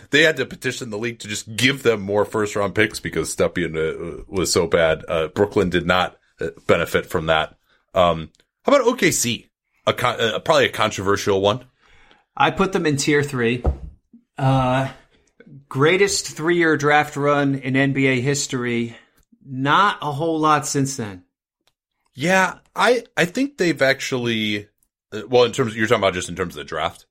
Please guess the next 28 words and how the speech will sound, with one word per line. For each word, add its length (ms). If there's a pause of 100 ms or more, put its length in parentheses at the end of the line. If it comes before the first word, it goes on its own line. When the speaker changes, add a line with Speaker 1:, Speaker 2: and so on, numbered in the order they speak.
Speaker 2:
Yeah, 140
in 260
terms 340
of 400
draft, 500
in 100
terms 400
of, 540
uh, 500 (200)
you 180
know, 280 (760)
player 280
moves, 400
they've 160
signed 240
some 100
bad 420
contracts. 840 (440)
Uh, 260
they 120
made 200
some 140
bets 260
that 80
didn't 180
really 200
pay 260
off. 460